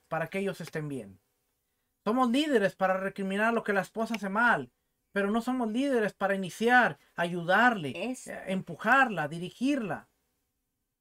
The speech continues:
Speaker 1: So, número dos, el amor nos va a impulsar a dirigir con iniciativa. Y la iniciativa siempre va a ser que el hombre esté pendiente de qué es lo que hace falta, esté pendiente de qué es lo que se va a romper antes de que se rompa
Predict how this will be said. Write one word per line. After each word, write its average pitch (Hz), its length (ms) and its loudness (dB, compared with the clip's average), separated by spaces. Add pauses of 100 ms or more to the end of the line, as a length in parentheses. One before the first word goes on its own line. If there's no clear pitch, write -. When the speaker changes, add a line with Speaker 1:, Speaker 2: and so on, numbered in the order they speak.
(760)
Speaker 1:
So, 180 80 -10
número 320 340 2
dos, 185 320 0
el 190 160 0
amor 208 400 2
nos 208 200 -2
va 208 80 0
a - 20 0
impulsar 202 580 -2
a 196 100 0
dirigir 170 440 -10
con 190 180 -10
iniciativa. 147 680 -8 (260)
Y 160 120 -8
la 165 100 -4
iniciativa 196 580 -4
siempre 202 320 -6
va 196 80 0
a 190 40 -2
ser 208 180 -6
que 180 100 -8
el 175 80 -4
hombre 208 440 -2 (200)
esté 185 400 -6
pendiente 185 580 -6
de 165 180 -8
qué 196 140 -4
es 196 60 -4
lo 190 140 -4
que 196 80 -6
hace 190 180 -4
falta, 196 540 -2 (320)
esté 196 220 -6
pendiente 196 500 -4
de 185 140 -6
qué 196 120 -4
es 196 60 -2
lo 196 140 -2
que 165 100 -12
se 175 120 -8
va 175 180 2
a - 20 4
romper 190 720 0
antes 220 360 -2
de 196 100 -2
que 160 100 -12
se 170 140 -4
rompa 214 480 0